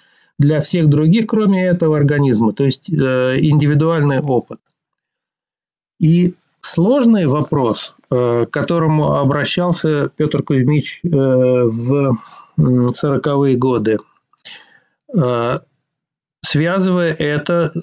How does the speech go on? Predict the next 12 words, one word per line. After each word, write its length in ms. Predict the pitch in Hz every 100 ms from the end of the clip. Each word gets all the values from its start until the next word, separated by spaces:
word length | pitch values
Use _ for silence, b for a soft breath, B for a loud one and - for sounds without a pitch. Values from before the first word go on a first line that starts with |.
| -
с 120 | -
теорией 320 | - 151 156
стабилизирующего 1120 | 151 147 131 139 127 135 139 135 - 147 147 139
отбора 960 | - 127 123 131 139 139 135 143 135
Ивана 220 | 127 131
Ивановича 300 | 127 131 117
Шмальгаузена. 880 | - 135 127 127 127 117 107 104 107 _ _ _
Как 280 | - 185 185
в 60 |
эволюции, 760 | 156 156 160 185 180 139 113 110 -
э, 340 | 127 117 120
возникают, 760 | 117 117 123 123 135 120 110 -